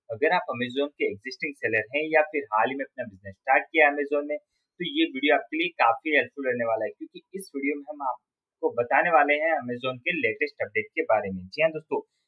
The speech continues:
ये update आया है Amazon की selling fees को लेकर।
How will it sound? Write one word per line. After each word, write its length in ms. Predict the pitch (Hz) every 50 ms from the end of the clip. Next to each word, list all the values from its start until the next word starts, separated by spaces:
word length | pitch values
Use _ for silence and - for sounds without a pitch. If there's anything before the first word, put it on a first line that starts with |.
| _ -
ये 120 | 135 151 165
update 340 | 160 143 143 160 160 160 156 135
आया 200 | 139 143 143 151
है 100 | 180 180 151 -
Amazon 440 | 123 123 127 123 123 139 135 135 143 143
की 200 | _ - 190 185 _ _ -
selling 320 | 139 123 123 139 160 160
fees 400 | - _ - 127 131 127 - _
को 140 | - 139 120 117
लेकर। 260 | 110 104 - 113 98